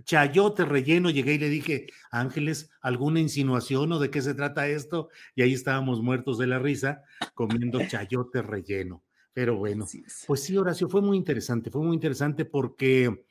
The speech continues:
Speaker 1: pues, era la oportunidad de ir a hablar de una manera clara y directa, pues, ahora sí que en el propio espacio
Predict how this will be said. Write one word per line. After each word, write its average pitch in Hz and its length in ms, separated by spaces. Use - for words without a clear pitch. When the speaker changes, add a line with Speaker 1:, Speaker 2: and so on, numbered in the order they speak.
Speaker 1:
pues, 147 180
era 196 140
la 180 120
oportunidad 143 720
de 156 120
ir 135 160
a - 20
hablar 127 320
de 131 60
una 131 140
manera 117 380
clara 120 280
y 120 40
directa, 127 580
pues, 117 200
ahora 143 240
sí - 140
que - 120
en 127 80
el 110 100
propio 143 340
espacio 147 840